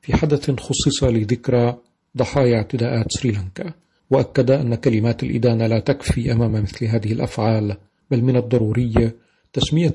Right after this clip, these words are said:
هذه الهجمات باسمها، فهي هجمات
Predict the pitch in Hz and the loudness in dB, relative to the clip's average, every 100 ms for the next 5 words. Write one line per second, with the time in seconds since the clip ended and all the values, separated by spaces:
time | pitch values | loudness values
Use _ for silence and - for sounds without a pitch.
0 | 101 127 131 120 95 117 120 117 113 131 | 0 -2 -2 -2 -2 0 0 0 0 -4
1 | 117 - - 113 95 120 - _ - 127 | -2 -2 0 -2 -2 -6 -8 _ -4 0
2 | 123 127 131 120 120 - | 2 2 2 2 2 0